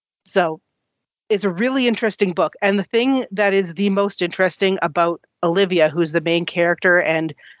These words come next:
uh, the first person, so she's the one who you see the whole story f-, through, is that she cannot speak. She's mute. Um, so it's really interesting how she,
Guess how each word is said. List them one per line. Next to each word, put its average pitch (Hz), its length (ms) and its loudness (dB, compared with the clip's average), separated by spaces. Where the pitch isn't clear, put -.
uh, 151 200 2
the 165 100 -4
first - 280 0
person, 185 340 0
so 175 200 0
she's 165 200 -6
the 170 200 2
one 165 380 -2
who 170 280 -2
you 160 220 -8
see 180 240 0
the 175 100 4
whole 175 200 -2
story 185 360 0
f-, 190 140 -4
through, 254 280 -2
is 185 160 0
that 175 140 0
she - 160 -2
cannot 190 340 0
speak. - 380 -8
She's 160 320 -8
mute. 170 380 -4
Um, 151 460 2
so - 140 -2
it's 170 160 -4
really 220 240 0
interesting 185 720 0
how 170 580 2
she, 190 720 -2